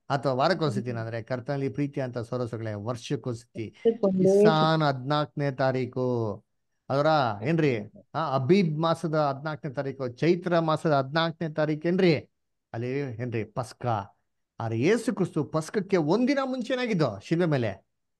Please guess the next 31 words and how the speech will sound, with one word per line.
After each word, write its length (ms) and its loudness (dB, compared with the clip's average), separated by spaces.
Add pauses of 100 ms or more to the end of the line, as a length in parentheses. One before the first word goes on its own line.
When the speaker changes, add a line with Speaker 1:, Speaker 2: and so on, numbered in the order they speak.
(120)
Speaker 1:
ಆ? 40 -2 (440)
ಆ 140 -2
ಸಾಯಕ್ಕಿಂತ 500 0
ಒಂದಿನ 320 6
ಮುಂಚೆ 240 2
ಏನ್ 80 2
ಮಾಡಿದ್ರು? 200 2
ಪ್ರಭುರಾತ್ರಿ 420 -2
ಭೋಜನ 400 -2
ಆಚರಣೆ 280 -6
ಮಾಡಿದ್ರು. 220 -4
ಕರೆಕ್ಟಾ? 500 -2 (540)
ಪ್ರಭುರಾತ್ರಿ 380 2
Speaker 2:
ಹೌದು. 140 0
Speaker 1:
ಭೋಜನ 260 0
ಆಚರಣೆ 280 -2
ಮಾಡಿದ್ರು, 500 0 (160)
ಮರುದಿನ 420 2
ಏನ್ 80 2
ಮಾಡಿದ್ರು? 240 0
ಶಿಲುಬೆ 160 -6
ಮೇಲೆ 120 -2
ಸತ್ರು. 300 -8
So 480 -4
ಮರುದಿನ 360 4
ಪಸ್ಕ, 300 0 (600)
ಒಂದಿನ 360 -2
ಮುಂಚೆ 320 0
ಏನ್ 80 -2
ಮಾಡ್ಬೇಕು 280 -4
ನಾವು? 260 -8